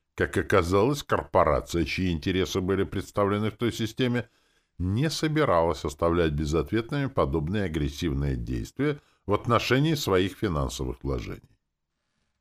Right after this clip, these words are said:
Пранбул, посылая свою эскадру для попытки захвата той системы,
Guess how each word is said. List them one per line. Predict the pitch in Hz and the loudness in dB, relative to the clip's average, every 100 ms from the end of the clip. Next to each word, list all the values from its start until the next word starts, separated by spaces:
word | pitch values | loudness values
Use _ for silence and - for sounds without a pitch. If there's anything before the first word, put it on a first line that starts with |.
| - | -10
Пранбул, | - 104 87 85 92 80 | 0 2 4 2 0 -2
посылая | - - 78 80 71 | -4 -2 0 2 0
свою | - 73 73 | 0 0 0
эскадру | 73 - 73 60 57 | 0 -2 -4 -2 -4
для | 62 | -6
попытки | - 69 - 60 62 | -4 -6 -6 -10 -8
захвата | 62 69 64 - - | -4 -6 -8 -12 -14
той | - 71 | -4 -4
системы, | - 69 - 95 62 | -4 -8 -4 -4 -4